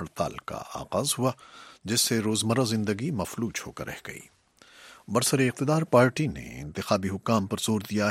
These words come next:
ہے کہ وہ اننت ناگ میں ووٹنگ کو مؤخر کر دیں۔ سری نگر سے یہ رپورٹ ہمیں بھیجی ہے یوسف جمیل نے۔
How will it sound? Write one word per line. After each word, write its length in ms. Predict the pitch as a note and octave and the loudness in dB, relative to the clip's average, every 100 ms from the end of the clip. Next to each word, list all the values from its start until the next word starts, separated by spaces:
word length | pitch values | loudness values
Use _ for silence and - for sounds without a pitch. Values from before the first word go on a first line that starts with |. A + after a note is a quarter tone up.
| G#2+ | 0
ہے 100 | C3+ | -2
کہ 140 | - | -2
وہ 160 | C#2+ C#2+ | -2 -2
اننت 320 | C#2 C#2+ - | -6 -8 -4
ناگ 160 | F2 E2 | -4 -4
میں 200 | D#2 D#2+ E2+ - | -6 -8 -8 -10
ووٹنگ 380 | F#2 F2 - E2 | -8 -8 -8 -12
کو 160 | - | -12
مؤخر 420 | B1+ C2+ - - - | -6 -6 -6 -10 -12
کر 140 | - | -12
دیں۔ 260 | - - - _ _ - - - - | -12 -16 -16 _ _ -20 -20 -20 -10
سری 180 | - C3 | -4 -2
نگر 220 | C3+ D#3 | 0 -2
سے 180 | - B2+ | -2 -2
یہ 100 | A#2 | -2
رپورٹ 380 | G#2+ G2+ G#2+ A2 | -2 -4 -6 -6
ہمیں 100 | G2+ | -6
بھیجی 300 | G#2 G#2 G#2+ A#2 | -6 -6 -4 -6
ہے 100 | - _ | -8 _
یوسف 600 | - F#2 G#2+ - G#2 - | -8 -6 -4 -6 -8 -12
جمیل 380 | - - A#1+ - - | -12 -12 -14 -16 -18
نے۔ 260 | - - | -20 -20